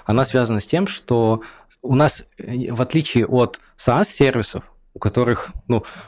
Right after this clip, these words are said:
в большей части жизни это такой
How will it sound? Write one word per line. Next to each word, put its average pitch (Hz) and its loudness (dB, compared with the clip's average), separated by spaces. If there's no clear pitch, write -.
в 101 -6
большей 123 2
части 104 0
жизни 123 0
это 107 0
такой 98 -2